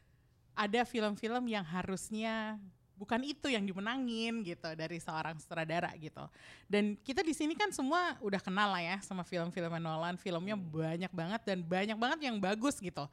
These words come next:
Speaker 1: Sebelum Oppenheimer sekalipun gitu. Dan dia udah delapan kali dapet nominasi, termasuk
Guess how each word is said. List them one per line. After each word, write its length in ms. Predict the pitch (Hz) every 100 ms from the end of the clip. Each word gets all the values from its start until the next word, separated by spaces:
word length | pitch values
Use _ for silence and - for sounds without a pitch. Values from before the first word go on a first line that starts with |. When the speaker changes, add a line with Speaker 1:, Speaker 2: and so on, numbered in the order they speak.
| - -
Speaker 1:
Sebelum 400 | _ 220 196 202
Oppenheimer 540 | 190 208 196 185 185 180
sekalipun 680 | - 196 240 - 220 214 185
gitu. 380 | 160 139 127
Dan 240 | 143 165 170
dia 160 | 208
udah 160 | 247 190
delapan 400 | 160 160 - 160
kali 240 | 160 160 202
dapet 220 | 202 180
nominasi, 720 | 165 170 160 147 147 294 311 - - _ -
termasuk 520 | 180 170 156 -